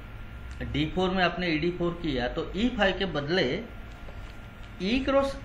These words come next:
F five क्यों नहीं हो सकता? तो ई cross F five में simple Bishop सी five, pawn को दो support मिल जाएंगे, Bishop D three, white can play bishop D three। यहाँ पे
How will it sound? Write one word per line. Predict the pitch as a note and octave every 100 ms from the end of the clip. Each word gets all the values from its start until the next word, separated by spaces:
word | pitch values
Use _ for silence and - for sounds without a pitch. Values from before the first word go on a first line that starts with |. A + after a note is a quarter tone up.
| D3
F | D#3+ F#3 - -
five | C#4+ D4+
क्यों | A#3+ A#3
नहीं | G3 D#3+ C3+
हो | C3
सकता? | A#2 - - - - - - - - - - - - -
तो | G3 -
ई | E3
cross | G3 A#3 B3 B3+
F | A3 -
five | A#3 A#3
में | B3
simple | - F3+ F3 A#3
Bishop | G3+ D#3 E3+ - -
सी | B2+ -
five, | E3+ B3+ D4+ - - - - - -
pawn | D3+ F3 G#3
को | B3
दो | G3+ F3+ A3+
support | G#3 F#3+ A3 G#3+
मिल | F#3 E3+
जाएंगे, | E3+ F3+ G3 A#3 C#4 - - - - - - - - - - - - -
Bishop | C#3+ F3 A#3 F#3+
D | F3 A3 G#3+
three, | A#3+ D4 D#4 - - - - - - - C#3+
white | D#3 D#3 -
can | E3 E3+
play | F3+ G#3
bishop | F#3+ G3+ F3+
D | E3 D#3+
three। | F#3+ C4+ D#4 - - - - - - - -
यहाँ | D3+ F#3+ C#4
पे | -